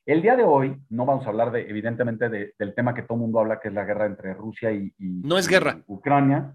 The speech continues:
Speaker 2: No se ha
Speaker 1: Bueno,
Speaker 2: declarado
Speaker 1: es
Speaker 2: la guerra.
Speaker 1: la invasión. La inva-, es una invasión.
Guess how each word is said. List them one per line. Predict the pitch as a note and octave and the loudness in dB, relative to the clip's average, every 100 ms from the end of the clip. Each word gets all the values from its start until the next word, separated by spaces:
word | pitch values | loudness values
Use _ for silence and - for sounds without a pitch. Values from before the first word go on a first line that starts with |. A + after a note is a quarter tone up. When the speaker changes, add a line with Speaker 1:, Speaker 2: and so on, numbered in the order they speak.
| - | -6
Speaker 2:
No | D3 | 0
se | - | 4
ha | F3 | 6
Speaker 1:
Bueno, | D#3+ | 6
Speaker 2:
declarado | D3 C#3+ D3 | 4 4 4
Speaker 1:
es | C#3+ | 4
Speaker 2:
la | |
guerra. | C3 C3 A2+ _ - | 4 0 -2 _ -4
Speaker 1:
la | C#3 | 0
invasión. | C#3 C3+ B2+ - A#2+ - - _ _ _ _ | 2 4 2 2 -2 -2 -16 _ _ _ _
La | A2+ B2 | -4 -2
inva-, | B2+ B2+ | 0 0
es | E3+ F3+ | -2 -2
una | G#3+ | -4
invasión. | C#3+ G#2 - - - | -4 -4 -6 -8 -12